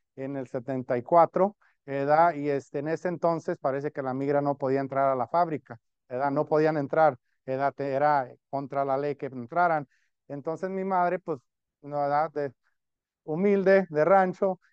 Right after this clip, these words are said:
le, le dice el migra, estaba afuera el migra, y le dice, "Ven pa' acá"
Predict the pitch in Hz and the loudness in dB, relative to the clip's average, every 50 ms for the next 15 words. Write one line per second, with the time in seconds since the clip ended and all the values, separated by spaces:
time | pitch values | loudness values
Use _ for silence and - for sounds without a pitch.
0 | _ _ - 139 147 156 151 151 147 147 151 151 147 147 160 170 156 - 180 165 | _ _ -10 -8 -6 -4 -4 -4 -4 -4 -4 -4 -4 -4 -4 -6 -4 -4 -4 -4
1 | 160 151 165 175 175 180 175 170 - - 165 165 170 165 - - 175 175 175 165 | -4 -6 -6 -6 -2 0 0 0 0 2 2 4 2 2 2 0 0 0 0 0
2 | 165 175 185 185 190 185 180 156 147 143 139 156 - - - 170 160 175 180 175 | -2 -4 -4 -2 0 0 0 0 0 -2 -2 -2 -4 -4 -2 -2 0 0 -2 -2
3 | - - 165 160 - 190 190 208 240 254 | -2 -2 -2 -2 2 2 2 2 2 -2